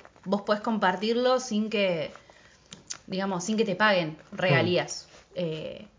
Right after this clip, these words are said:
Speaker 1: aunque también puede ser un trabajo, digamos, ¿no? Como vos escribís obras, alguien las hace y te pagan un porcentaje por eso.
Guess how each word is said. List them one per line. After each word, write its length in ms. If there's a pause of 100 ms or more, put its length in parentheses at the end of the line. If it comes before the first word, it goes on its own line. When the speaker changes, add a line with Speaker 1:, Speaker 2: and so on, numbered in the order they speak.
(100)
Speaker 1:
aunque 240
también 260
puede 120
ser 140
un 80
trabajo, 420
digamos, 440
¿no? 220
Como 220
vos 140
escribís 340
obras, 380
alguien 180
las 200
hace 440
y 180
te 120
pagan 400
un 80
porcentaje 500
por 140
eso. 180